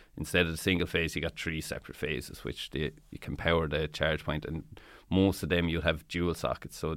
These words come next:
you can charge two cars at the same time. The third section then, or the third category, is what we call your destination charge. Now, destination is very broad. It could be a hotel, a car park, a supermarket, your local library. If you're in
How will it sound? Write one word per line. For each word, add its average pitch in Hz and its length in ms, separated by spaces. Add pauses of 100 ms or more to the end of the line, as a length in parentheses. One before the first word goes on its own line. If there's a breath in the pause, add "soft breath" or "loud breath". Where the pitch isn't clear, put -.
you 78 100
can - 120
charge 78 260
two 82 160
cars 78 300
at - 100
the - 80
same 69 240
time. - 380 (720 loud breath)
The 85 360
third 110 600 (760)
section 85 460
then, 85 240
or 80 120
the - 60
third 98 280
category, 85 580
is 78 260
what - 100
we - 40
call 82 220 (380)
your 87 120
destination 82 640
charge. 73 260
Now, 80 140
destination 87 540
is 73 80
very 78 240
broad. 71 420
It - 80
could - 120
be 82 100
a 80 40
hotel, 82 600 (400 loud breath)
a - 40
car 82 300
park, - 300
a - 40
supermarket, 78 720
your 78 120
local 78 260
library. 80 400
If - 100
you're 80 120
in 80 240